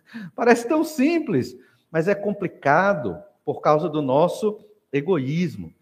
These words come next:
Quando estamos cansados, quando estamos com fome, quando estamos estressados, quando estamos passando por problemas, nós esquecemos das pessoas ao nosso redor.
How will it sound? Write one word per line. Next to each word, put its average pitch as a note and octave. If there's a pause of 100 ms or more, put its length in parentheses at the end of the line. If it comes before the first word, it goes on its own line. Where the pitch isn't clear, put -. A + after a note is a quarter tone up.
(220)
Quando F3+
estamos E3
cansados, C3+
quando B2+
estamos B2
com A#2 (220)
fome, B2+
quando B2
estamos B2
estressados, B2 (420)
quando C3+
estamos B2+ (180)
passando D3
por -
problemas, B2 (220)
nós C3
esquecemos -
das G#2+
pessoas G#2+
ao G#2
nosso G2+
redor. F2